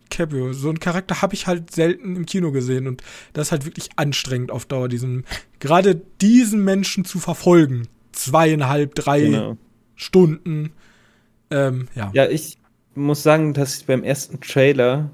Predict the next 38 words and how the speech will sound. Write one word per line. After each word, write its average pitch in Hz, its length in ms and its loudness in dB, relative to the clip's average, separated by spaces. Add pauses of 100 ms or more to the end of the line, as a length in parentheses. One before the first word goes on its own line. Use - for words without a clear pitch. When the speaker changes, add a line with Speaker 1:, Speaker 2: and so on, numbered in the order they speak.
(220)
Speaker 2:
habe 123 100 -4
ich 127 160 -8
erst 135 240 -6
auch 135 100 -4
gedacht, 127 300 0
dass 135 140 -2
so 135 60 -6
eine 123 180 -2
Art 127 220 -2
Whodunit 117 500 -2
wird. 107 420 0 (840)
Weil 110 100 2
es 110 100 -2
gibt 120 220 -4
diesen, 120 680 -2 (260)
gibt - 280 -10
diese 120 360 4
Aussage 127 360 4
ganz 127 200 0
zum 120 160 -10
Schluss, 127 380 -2 (300)
wo 117 140 -4
die 117 140 -2
ganzen 113 280 -2
Leute 120 280 2
da 120 380 0
in - 180 -8
diesem 113 460 -8 (340)
dunklen 113 320 0
Raum 117 300 2
sitzen. 123 460 -8 (640)
"Erkennst 139 580 2
du 143 240 4
den 127 240 0
Wolf 131 380 4
auf 123 220 2
diesem 120 360 -2
Gemälde?" 113 640 2